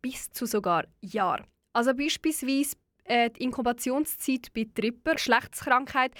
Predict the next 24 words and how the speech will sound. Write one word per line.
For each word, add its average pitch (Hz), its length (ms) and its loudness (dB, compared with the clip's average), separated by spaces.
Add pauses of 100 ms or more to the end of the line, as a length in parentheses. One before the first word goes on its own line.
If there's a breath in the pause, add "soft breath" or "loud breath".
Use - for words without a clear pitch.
(240 loud breath)
ist - 180 -2
nur 269 260 2
etwa 226 300 -2
zwei 190 420 2
bis 208 220 -8
vier 196 240 -4
Tage. 185 400 2 (480 loud breath)
Bei 247 140 2
Syphilis 285 580 0
wär's 240 280 0
zwei 208 420 4
bis 220 160 -6
acht - 360 -2
Wochen 277 440 2 (360 loud breath)
und 233 220 0
beim 226 260 2
H 233 200 4
P - 180 -4
V, 208 500 0 (160 soft breath)
also 208 140 -8
ist 196 140 -8
es 190 100 -10
ein 208 60 -4
Virus, 277 460 0